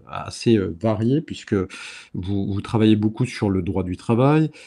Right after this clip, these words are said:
sur les procédures collectives également, et puis, euh, vous avez, euh, développé une expertise aussi sur le, le droit du sport et,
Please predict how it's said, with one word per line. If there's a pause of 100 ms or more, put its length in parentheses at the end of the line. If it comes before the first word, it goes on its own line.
(160)
sur
les
procédures
collectives
également,
et
puis,
euh,
vous
avez,
euh,
développé
une
expertise
aussi
sur
le,
le
droit
du
sport
et,